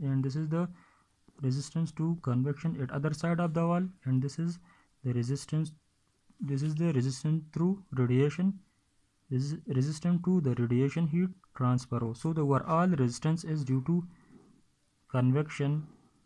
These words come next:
convection plus conduction plus convection again plus radiation heat transfer. So the overall resistance is equal to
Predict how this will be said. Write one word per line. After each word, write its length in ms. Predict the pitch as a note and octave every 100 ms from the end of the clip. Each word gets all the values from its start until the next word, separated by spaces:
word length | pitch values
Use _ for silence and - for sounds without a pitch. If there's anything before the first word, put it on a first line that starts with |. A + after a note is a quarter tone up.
| _ _ _ _ _ _ _
convection 720 | C3 B2+ D3+ D#3 B2 C3 E3 - _ _ _ _ _ -
plus 320 | D3 D3 -
conduction 760 | - B2 B2 D3+ - A#2+ C#3 D#3 - _ _ _ _ -
plus 240 | C#3 D3+ -
convection 540 | B2+ B2+ D3 D3 B2
again 460 | A#2+ B2 B2 D3+ E3 _ _
plus 360 | C3+ D#3 D#3 - -
radiation 720 | A#2+ A#2+ A#2 A#2 A2+ D#3+ G3 G3 _ _ _ -
heat 140 | C#3 C3+
transfer. 400 | B2+ B2 B2+ A#2
So 220 | E3 F3+
the 80 | F3
overall 480 | C#3+ C3 E3 F#3
resistance 560 | G3 C3+ B2+ - E3 E3+
is 180 | C3+ B2+
equal 340 | C3 C3 E3
to 200 | E3+ G3